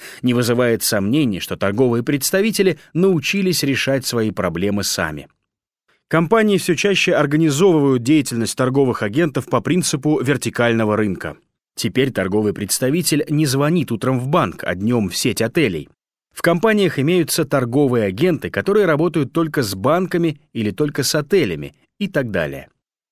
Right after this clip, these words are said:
При такой специализации они лучше знают нужды потребителя, и им легче делать полезные предложения.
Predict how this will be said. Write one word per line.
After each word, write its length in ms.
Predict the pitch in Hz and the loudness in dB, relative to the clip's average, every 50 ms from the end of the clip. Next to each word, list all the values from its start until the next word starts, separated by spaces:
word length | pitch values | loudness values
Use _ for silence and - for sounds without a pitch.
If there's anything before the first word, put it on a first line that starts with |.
| _ _ - | _ _ -4
При 120 | 110 110 | -4 -2
такой 300 | 104 113 101 - 127 110 | 0 -2 -2 0 -2 -2
специализации 1040 | - - 117 98 - - 104 95 95 98 92 107 139 139 123 - - - 73 71 - - | -2 -4 -6 -6 -2 -2 -2 0 0 -2 -2 -2 -2 -2 -2 -6 -6 -6 -8 -10 -6 -4
они 200 | 113 127 165 170 | -2 0 2 2
лучше 360 | 175 196 220 190 - - 175 | 2 0 0 0 0 -2 -2
знают 380 | 139 139 160 160 156 139 139 | 0 0 0 0 0 0 0
нужды 280 | 151 151 147 131 123 123 | 0 0 0 0 -2 -2
потребителя, 640 | - 117 101 - 92 92 123 185 175 - 170 160 160 | -2 -4 -4 -4 -4 -2 -2 -4 -2 -2 -2 0 0
и 140 | 151 - 139 | -2 -2 0
им 200 | 135 135 131 120 | 0 2 2 2
легче 460 | 110 110 135 170 165 - - - 156 | 2 0 0 -2 -2 -6 -4 -4 -4
делать 480 | 135 110 104 110 120 120 110 95 - - _ | -2 -2 -2 0 0 0 -2 -4 -6 -8 _
полезные 520 | - 117 113 113 110 95 82 78 92 92 | -2 -2 0 0 -2 -2 -2 -4 -4 -4
предложения. 760 | 85 - 104 101 113 113 117 139 147 131 98 80 71 65 - | -4 -4 -4 -2 -2 -2 0 0 0 0 0 -4 -8 -12 -16